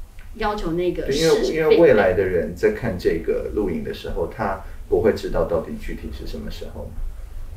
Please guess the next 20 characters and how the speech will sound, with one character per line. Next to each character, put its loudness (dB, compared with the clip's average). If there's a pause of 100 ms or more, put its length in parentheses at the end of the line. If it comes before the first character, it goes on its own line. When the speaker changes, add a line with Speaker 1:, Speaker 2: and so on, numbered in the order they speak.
(100)
Speaker 2:
所 4
以 0
就 -2
是 -2
等 -2
于 -2
我 0
们 -4
尽 0
可 -4
能 -4
在 0 (280)
知 -6
识 -2
上 -4
面 -6
给 -2
他 -6
一 -4
些， -4